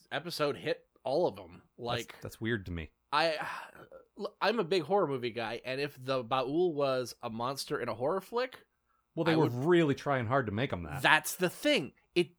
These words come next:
Speaker 1: doesn't work in Star Trek because Star Trek is a, like,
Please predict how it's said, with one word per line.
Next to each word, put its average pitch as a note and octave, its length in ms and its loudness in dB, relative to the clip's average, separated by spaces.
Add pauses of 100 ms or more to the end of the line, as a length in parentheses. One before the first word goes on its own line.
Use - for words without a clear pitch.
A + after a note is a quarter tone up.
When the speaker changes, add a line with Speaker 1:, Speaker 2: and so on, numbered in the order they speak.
Speaker 1:
doesn't G#3+ 400 2
work B3 380 2
in F3+ 160 -2
Star D3+ 380 0
Trek F#3 300 -2
because F3+ 220 -8
Star A#3 280 2
Trek G3+ 340 -2
is F3+ 220 2 (100)
a, E3+ 140 0 (120)
like, E3 360 -4